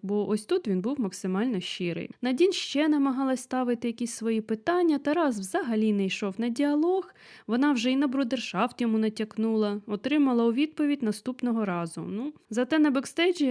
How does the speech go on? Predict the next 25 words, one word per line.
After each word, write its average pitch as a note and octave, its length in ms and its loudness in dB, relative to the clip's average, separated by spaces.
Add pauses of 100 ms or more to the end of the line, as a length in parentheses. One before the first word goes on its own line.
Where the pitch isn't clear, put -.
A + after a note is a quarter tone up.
(240)
Тарас C4+ 380 0
каже, B3+ 340 -2
що A#3+ 220 -4
кайфанув A#3+ 600 0
поряд A#3 380 0
з - 80 -8
нею. F3+ 500 -2
Де G#3 340 0
він C#4 240 2
там B3+ 300 -4
кайфанув, A#3+ 680 -2
я G#3 300 -2
цього G3+ 300 -4
не B3 120 -4
побачила. F3 680 -8 (220)
Щоб - 280 -4
хоч B3 260 -4
якось G3 400 0
розбавити F#3+ 600 -2
цю G3 200 -4
нудоту, F#3+ 680 0 (260)
Тарас A3+ 380 -2
пропонує A3+ 680 0
Надін A3+ 440 0
гру. G3+ 460 0